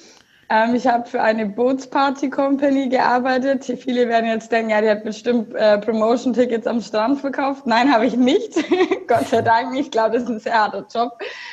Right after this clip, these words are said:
Ähm, kann auch spaßig sein, aber ich wollte was tun, was ich in meinem Studienbereich, ähm,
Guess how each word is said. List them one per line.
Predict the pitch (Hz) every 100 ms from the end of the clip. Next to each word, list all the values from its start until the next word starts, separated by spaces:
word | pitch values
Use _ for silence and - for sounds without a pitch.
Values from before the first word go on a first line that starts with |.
| - - -
Ähm, | 247 247 247 247
kann | 277
auch | 349 359
spaßig | - 254 277 277
sein, | 269 254 247
aber | 226
ich | 233 226
wollte | 233 226 214
was | 214 -
tun, | 247
was | 233 226
ich | 233 -
in | 208
meinem | 208 214 214 _ _ _
Studienbereich, | - 277 285 294 285 277 269 262 277 -
ähm, | - 240 240 240